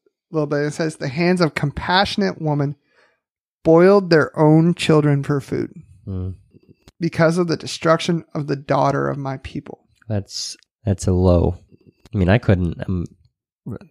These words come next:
Speaker 2: I mean, that is beyond my imagination to think of something like that.
Speaker 1: To feel so hungry,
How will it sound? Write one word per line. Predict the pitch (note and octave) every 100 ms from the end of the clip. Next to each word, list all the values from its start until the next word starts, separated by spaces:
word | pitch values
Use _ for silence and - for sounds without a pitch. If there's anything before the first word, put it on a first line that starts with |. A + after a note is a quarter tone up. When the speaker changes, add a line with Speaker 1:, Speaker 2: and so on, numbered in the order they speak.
| - - -
Speaker 2:
I | -
mean, | G2+ G#2 - _
that | - A#2
is | A#2+ G#2 - -
beyond | G#2 F#2+ G#2 G#2+ A2 A2 - _ _ _ _ -
my | A2 F#2+
imagination | F#2+ F2 F#2 F#2+ F2 E2+ - - F#2+ _ _ _ _ _ _ _ _ _ _ -
to | A2
think | G2 F2+
of | E2+
something | F#2+ F2+ E2 E2 - _ -
like | G#2+ E2+ F2
that. | - G1+ - - _ _ _ _ _ -
Speaker 1:
To | F3
feel | - G#3+
so | F3 F#3 F3+
hungry, | E3 E3 E3 E3